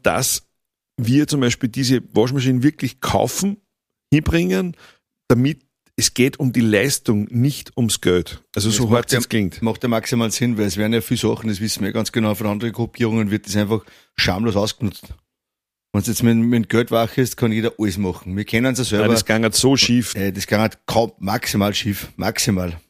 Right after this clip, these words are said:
Speaker 2: Und was der, was du Anforderungen hast, ist da, ist, glaub ich, Leute viel mehr geholfen, bevor es vielleicht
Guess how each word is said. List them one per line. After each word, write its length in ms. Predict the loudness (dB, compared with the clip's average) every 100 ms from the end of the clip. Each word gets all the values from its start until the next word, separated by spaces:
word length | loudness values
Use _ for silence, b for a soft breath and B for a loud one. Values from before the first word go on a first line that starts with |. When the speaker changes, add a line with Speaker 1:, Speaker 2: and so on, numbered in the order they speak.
| -6
Speaker 2:
Und 100 | -2
was 100 | 0
der, 180 | 0 0
was 120 | 2
du 80 | 0
Anforderungen 500 | 0 0 0 0 -2
hast, 160 | -2
ist 160 | -6 0
da, 220 | 0 0
ist, 400 | -2 -8 -10 -6
glaub 180 | -2 0
ich, 160 | -2 -4 _ -2
Leute 240 | -2 -2
viel 140 | -4 -4
mehr 140 | -4
geholfen, 480 | -2 -4 -4 -6 b b b b _
bevor 240 | -2 0
es 80 | -2
vielleicht 420 | 0 0 0 -8